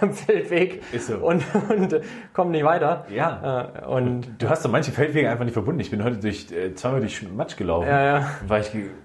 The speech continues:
Speaker 2: warum geht's denn hier nicht
Speaker 1: Ja,
Speaker 2: weiter?
Speaker 1: ja, ganz genau.
Speaker 2: Also das, das würde mich tatsächlich freuen, aber wie du schon sagst, ich, ich bin nicht mehr so oft hier, um das zu beurteilen, aber das würde ich mir grundsätzlich ganz
Speaker 1: Ja,
Speaker 2: oft
Speaker 1: aber das
Speaker 2: wünschen.
Speaker 1: ist ja eigentlich auch ganz wertvoll, dass du fast den Blick schon von außen mit reinbringst und
Speaker 2: Ja.
Speaker 1: sagst, ey, äh,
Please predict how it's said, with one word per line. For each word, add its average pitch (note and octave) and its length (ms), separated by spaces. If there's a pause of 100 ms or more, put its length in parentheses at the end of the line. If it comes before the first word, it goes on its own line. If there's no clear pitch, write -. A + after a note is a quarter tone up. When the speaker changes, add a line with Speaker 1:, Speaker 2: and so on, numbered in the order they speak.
(760)
Speaker 2:
warum F#2 180
geht's G2 140
denn G2 100
hier C3 120
nicht B2+ 160
Speaker 1:
Ja, C#3+ 80
Speaker 2:
weiter? D#3+ 100
Speaker 1:
ja, C#3+ 140
ganz B2 240
genau. A#2+ 240
Speaker 2:
Also G2+ 120
das, D#3+ 300
das C#3 240
würde C#3 140
mich A2+ 160
tatsächlich A#2 420
freuen, A#2 240
aber G2+ 160
wie G#2 60
du A2 100
schon A2 160
sagst, G#2 240
ich, - 320
ich - 240
bin A#2 220
nicht A#2 180
mehr G#2 160
so G#2 340
oft - 200
hier, G#2+ 160
um G2+ 80
das - 160
zu G2+ 80
beurteilen, G#2+ 280
aber G2 140
das - 380
würde G#2+ 100
ich G#2 100
mir A2+ 80
grundsätzlich G#2 720 (260)
ganz G2+ 200
Speaker 1:
Ja, D#3+ 160
Speaker 2:
oft D3 80
Speaker 1:
aber D3 160
das C#3+ 80
Speaker 2:
wünschen. C#3+ 160
Speaker 1:
ist - 100
ja D3+ 80
eigentlich C#3+ 220
auch C#3 100
ganz C#3 220
wertvoll, C#3+ 320
dass C3 180
du C#3 140
fast C#3+ 320
den C3 100
Blick C#3 160
schon C3 200
von - 140
außen C3+ 300
mit A#2 160
reinbringst A2+ 580
und C3 60
Speaker 2:
Ja. A#2+ 60
Speaker 1:
sagst, B2 280
ey, A#2+ 180
äh, - 240